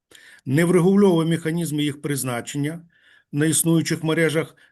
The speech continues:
та не передбачає прозорої системи фіксації незадоволених запитів споживачів. Крім того,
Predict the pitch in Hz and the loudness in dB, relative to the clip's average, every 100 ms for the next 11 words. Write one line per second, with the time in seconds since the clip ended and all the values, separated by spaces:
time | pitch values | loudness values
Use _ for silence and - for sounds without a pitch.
0 | - 160 185 196 180 185 185 170 165 160 | -4 -2 0 0 0 -2 0 0 0 -2
1 | 156 151 143 143 - 190 180 143 131 170 | 0 -2 -2 -4 -6 -4 -4 -6 -4 -4
2 | 170 170 156 156 151 160 165 170 151 147 | -2 -2 0 0 0 -2 0 0 0 -2
3 | 123 123 160 160 165 147 - 143 147 147 | -4 -4 -6 -6 -6 -6 -4 -2 0 -2
4 | 139 120 101 - 160 170 151 104 98 | -2 -6 -6 -4 -2 0 0 0 -6